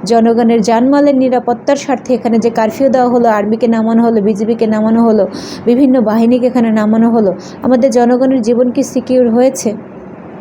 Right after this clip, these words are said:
আমাদের এই যে জনগণের যে প্রাণগুলো চলে গেল,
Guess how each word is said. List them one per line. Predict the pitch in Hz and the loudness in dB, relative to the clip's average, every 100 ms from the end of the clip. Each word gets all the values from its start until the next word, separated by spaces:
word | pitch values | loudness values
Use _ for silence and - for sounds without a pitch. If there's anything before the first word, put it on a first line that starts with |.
| - - | -14 -4
আমাদের | 214 233 233 247 220 - - - | 0 2 4 2 0 -12 -20 -10
এই | - 202 | -2 0
যে | 214 | 0
জনগণের | 220 233 247 254 254 | 2 2 2 2 2
যে | 226 | 2
প্রাণগুলো | 269 - 233 240 240 254 254 247 240 - 214 | -2 0 0 0 0 2 4 4 2 -2 -4
চলে | 277 285 311 | 0 2 0
গেল, | 208 185 - | 0 -2 -4